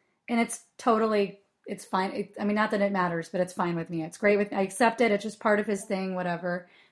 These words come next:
But I do, yeah, I do like the, the beard that's, like, a little more, a little more near to the face, less of an auxiliary. I'm sure you get this question a lot,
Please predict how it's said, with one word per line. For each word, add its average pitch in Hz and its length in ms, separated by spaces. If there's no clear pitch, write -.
But 247 100
I 277 120
do, 285 240
yeah, 269 160
I 240 100
do 254 160
like 269 240
the, 226 180
the 220 120
beard 202 280
that's, 190 200
like, 185 100
a 185 60
little 180 200
more, 175 400
a 208 40
little 247 180
more 254 180
near 220 260
to 220 80
the 196 140
face, 190 320
less 202 220
of 208 60
an 208 120
auxiliary. 180 840
I'm 208 140
sure 240 220
you 311 120
get 302 160
this 320 140
question 277 380
a 339 80
lot, 180 340